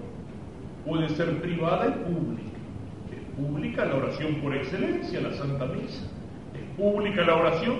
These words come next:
cuando rezamos en comunidad el Rosario o el Vía Crucis. Y es privada cuando uno se acerca a la iglesia y se pone a rezar delante del Señor, o lo hace a lo mejor en su casa, en su dormitorio o caminando por la calle.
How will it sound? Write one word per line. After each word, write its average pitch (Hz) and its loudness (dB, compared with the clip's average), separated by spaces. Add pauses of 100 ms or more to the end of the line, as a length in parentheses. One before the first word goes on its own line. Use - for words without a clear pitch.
cuando 185 4
rezamos 175 2
en 156 -2
comunidad 139 2
el - 2
Rosario 151 2 (100)
o 123 2
el 117 0
Vía 123 -2 (100)
Crucis. - -4 (640)
Y 170 0
es - 0
privada 240 6
cuando 175 2
uno 170 0
se 165 -2
acerca 175 -2
a 196 -2
la 202 2
iglesia 202 0
y 151 0
se 151 -2
pone 165 -4
a 160 -2
rezar 156 0
delante 175 2
del 202 6
Señor, 233 2 (320)
o 208 2
lo 202 10
hace 202 6
a 214 2
lo 214 2
mejor 185 0
en 240 2
su - -2
casa, 139 2
en 185 -6
su 165 -4
dormitorio 180 -2
o - 0
caminando 131 -2
por 117 -4
la 113 -8
calle. 180 0